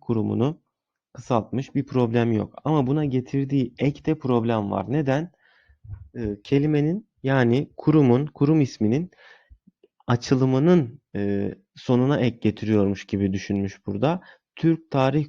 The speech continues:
Kurumu nun şeklinde getirmiş. Oysa ki ne yapması lazımdı?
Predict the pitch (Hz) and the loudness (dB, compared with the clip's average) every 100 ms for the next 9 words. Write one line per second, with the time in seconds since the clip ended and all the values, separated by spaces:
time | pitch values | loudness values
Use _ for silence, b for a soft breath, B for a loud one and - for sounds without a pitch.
0 | - 127 120 117 135 180 b b b _ | -4 -2 0 2 0 -2 b b b _
1 | 120 120 147 151 117 110 104 101 98 92 | -2 2 4 2 2 0 0 -2 -2 -2
2 | 101 - 143 170 - 160 156 147 143 151 | -2 -2 -2 -4 2 2 4 0 2 2
3 | 147 131 104 - 98 101 101 110 170 | 2 -2 -8 -6 -4 -2 -2 -2 -2